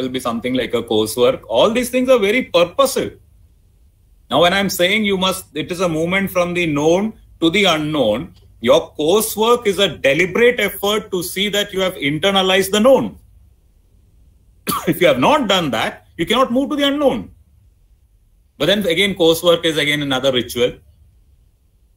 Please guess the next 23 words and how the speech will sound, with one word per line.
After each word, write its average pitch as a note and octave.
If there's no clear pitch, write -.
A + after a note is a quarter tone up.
Why B2+
are F#3
we G3
using F3+
the F#3
word F#3
ritual? E3+
We E3
are C#3
using D#3+
the E3+
word E3
ritual D#3
because D3
ritual C#3+
is D3+
more D3
used D3+
in D#3
religion. C#3
We C3
are F#3
ritualistic. G3